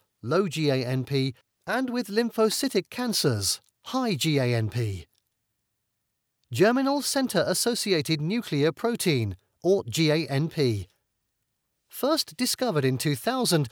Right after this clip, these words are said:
by Doctor Kazuhiko Kawahara, who now belongs to the Fujita Health University School of Medicine, G A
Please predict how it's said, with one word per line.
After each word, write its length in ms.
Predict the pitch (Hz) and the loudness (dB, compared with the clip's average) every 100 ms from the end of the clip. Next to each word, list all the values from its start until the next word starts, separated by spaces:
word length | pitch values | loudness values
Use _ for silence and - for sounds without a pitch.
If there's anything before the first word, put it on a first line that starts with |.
| - | -2
by 100 | 165 | 0
Doctor 300 | 160 214 - 208 | 2 2 0 -2
Kazuhiko 640 | 196 170 170 208 262 262 | 0 2 2 0 0 -2
Kawahara, 760 | - 185 147 139 269 240 147 110 _ _ _ | 0 2 2 2 0 2 4 2 _ _ _
who 120 | 175 | -4
now 160 | 190 262 | -2 -2
belongs 420 | 262 233 233 226 | -2 0 0 0
to 120 | - | -2
the 100 | 180 | -2
Fujita 640 | - 175 156 247 - 240 | 0 -2 -2 -2 0 -2
Health 360 | 202 240 262 - | -2 -4 -6 -6
University 640 | 151 220 208 196 240 180 190 | -4 0 2 2 0 -4 -4
School 320 | - 214 170 | -2 0 0
of 100 | 135 | 0
Medicine, 560 | 208 233 - 170 131 - _ _ _ - | -2 -2 0 2 2 -2 _ _ _ -14
G 220 | 127 247 | -4 0
A 180 | 311 254 | 0 -2